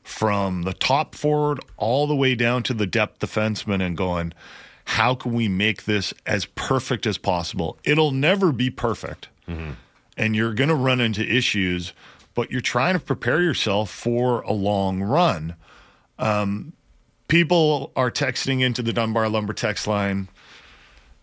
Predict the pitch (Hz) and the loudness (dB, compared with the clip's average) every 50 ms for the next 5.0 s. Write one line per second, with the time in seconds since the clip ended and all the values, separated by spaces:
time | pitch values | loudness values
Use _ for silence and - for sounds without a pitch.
0 | _ _ _ - - - - 120 123 123 120 127 127 120 117 101 104 104 101 101 | _ _ _ -8 -4 -2 2 4 4 4 4 4 2 0 0 2 2 2 2 2
1 | 101 98 98 98 - - 101 101 87 92 87 85 - - - 120 117 117 120 120 | 2 0 0 -2 -2 -2 -2 0 0 0 0 -2 -4 -2 0 2 2 2 4 2
2 | 113 117 117 104 - - - - _ - - - - - 113 117 101 104 104 110 | 2 0 0 -2 -6 -12 -14 -16 _ -20 -20 -20 -12 -6 -4 0 2 2 2 2
3 | 113 101 101 104 - 71 - - - - - 139 139 139 135 127 123 120 120 117 | 2 0 0 -2 -4 -6 -6 -4 -2 2 2 2 2 4 2 2 2 2 0 0
4 | 113 113 101 - - 135 117 107 - - - 117 110 107 104 104 104 101 - | -2 -4 -4 -4 -2 0 0 0 0 -2 -2 0 0 0 0 0 -2 -4 -6